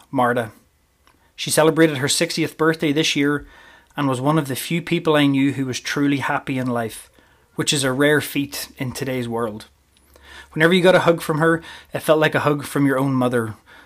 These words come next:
Such was her deep love for everyone and indeed everything. She followed and lived her passion every day. And as someone who's trying to do exactly the same but in a different industry, she always inspired me that way. So Marta,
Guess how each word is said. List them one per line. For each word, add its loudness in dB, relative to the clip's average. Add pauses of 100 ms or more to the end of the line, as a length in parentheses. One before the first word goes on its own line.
(180)
Such -2
was 0
her 0
deep -2
love 0
for -6
everyone 0
and -2
indeed -4 (200)
everything. -4 (1080)
She -2
followed 6
and 0
lived 0
her 2
passion -4
every -2
day. -2 (680)
And 2
as 2
someone 2
who's -2
trying 0
to -2
do 2
exactly 0
the -6
same 0
but -2
in 0
a 0
different -2
industry, -4 (340)
she -2
always 2
inspired 0
me -2
that -2
way. -6 (320)
So -6
Marta, 2